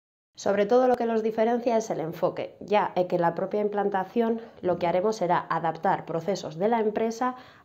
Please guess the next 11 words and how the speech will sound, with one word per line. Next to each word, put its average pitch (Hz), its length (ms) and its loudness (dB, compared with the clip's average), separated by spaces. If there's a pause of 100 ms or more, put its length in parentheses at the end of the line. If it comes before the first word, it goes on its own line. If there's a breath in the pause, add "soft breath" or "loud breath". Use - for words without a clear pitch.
a 233 340 0
el 185 100 0
proceso 190 720 -4
que 165 380 -4
está 165 260 -6
preconfigurado 202 960 0
en 170 100 -2
el 151 140 -2
E - 20 -2
R 139 160 -6
P. - 200 -16